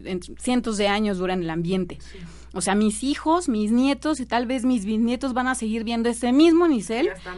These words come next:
Speaker 1: que yo
Speaker 2: más.
Speaker 1: compre o hasta más, ¿no?
Speaker 2: Sí.
Speaker 1: Y pues no nada más compré una vez unicel, ¿no? ¿Cuántas veces estamos consumiéndolo
Speaker 2: Claro.
Speaker 1: en la vida? Y pues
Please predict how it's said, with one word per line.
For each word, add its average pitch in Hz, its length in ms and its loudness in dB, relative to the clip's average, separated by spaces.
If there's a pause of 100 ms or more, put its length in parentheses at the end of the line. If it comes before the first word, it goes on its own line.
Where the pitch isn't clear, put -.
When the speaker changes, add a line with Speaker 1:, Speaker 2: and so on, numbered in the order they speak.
Speaker 1:
que 233 120 2
yo 262 120 2
Speaker 2:
más. 262 80 -4
Speaker 1:
compre 294 400 0
o 185 120 -6
hasta 170 200 -10
más, 190 380 -6 (160)
¿no? 269 240 -6
Speaker 2:
Sí. 214 340 -14
Speaker 1:
Y 190 80 -12
pues 180 140 -8
no 208 80 -4
nada 180 180 -6
más 175 160 -6
compré 175 300 -6
una 175 160 -4
vez 165 160 -12
unicel, 165 400 -10
¿no? 170 100 -14
¿Cuántas 180 280 -10
veces 170 160 -14
estamos 165 420 -10
consumiéndolo 170 720 -6
Speaker 2:
Claro. 185 240 -20 (500)
Speaker 1:
en 208 80 -8
la 190 120 -4
vida? 190 260 -6 (560)
Y 247 640 0
pues 208 200 -4